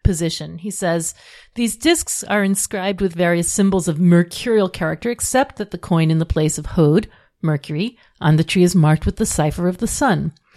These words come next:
This indicates the only possibility of issue from the impasse produced by the exhaustion of all the elemental forces.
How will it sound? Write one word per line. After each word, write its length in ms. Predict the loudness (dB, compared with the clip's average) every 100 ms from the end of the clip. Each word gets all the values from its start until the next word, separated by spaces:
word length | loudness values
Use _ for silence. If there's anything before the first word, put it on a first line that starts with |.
| -20 -20 -20 _ 0
This 220 | 0 2
indicates 540 | 0 0 2 0 0
the 180 | -4 -6 2
only 340 | 4 4 2
possibility 840 | 2 2 0 0 0 2 2 2 0
of 120 | 2
issue 300 | 2 2 2
from 180 | 4 2
the 160 | 2 0
impasse 540 | 4 4 4 2 0
produced 600 | -2 -2 0 0 0 0 -2
by 140 | 0
the 180 | 0 -2
exhaustion 600 | -4 -2 0 0 0 0
of 100 | 2
all 160 | 0 0
the 140 | -2
elemental 520 | -2 -2 -2 -4 -8
forces. 680 | -12 -4 -2 -2 -4 -6